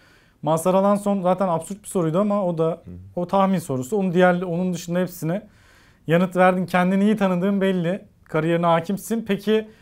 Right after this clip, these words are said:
Speaker 1: Fransa futboluna ne kadar hakimsin onu soracağım. Gerçi Fran-, ilk sorun biraz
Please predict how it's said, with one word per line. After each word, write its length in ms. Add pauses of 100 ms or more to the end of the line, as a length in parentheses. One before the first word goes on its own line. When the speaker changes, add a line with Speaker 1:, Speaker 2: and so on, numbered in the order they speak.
(340)
Speaker 1:
Fransa 440
futboluna 380
ne 60
kadar 200
hakimsin 400
onu 180
soracağım. 460 (140)
Gerçi 200
Fran-, 420
ilk 200
sorun 300
biraz 340